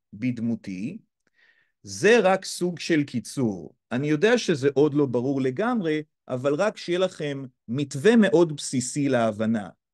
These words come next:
אוספים את המידע, מקבלים איתו החלטות שוטפות,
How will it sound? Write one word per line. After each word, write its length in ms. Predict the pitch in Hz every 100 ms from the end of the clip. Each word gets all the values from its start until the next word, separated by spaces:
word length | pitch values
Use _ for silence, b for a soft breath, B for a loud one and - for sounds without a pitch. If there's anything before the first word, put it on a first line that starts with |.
| _ _ -
אוספים 640 | 135 131 - - 110 104
את 140 | 107 107
המידע, 800 | 117 117 120 113 123 123 135 196 254 _ _ _ _ -
מקבלים 680 | 127 127 127 110 120 113
איתו 300 | 117 117 127
החלטות 460 | 127 131 123 139 135
שוטפות, 760 | - 143 - 151 156 180 220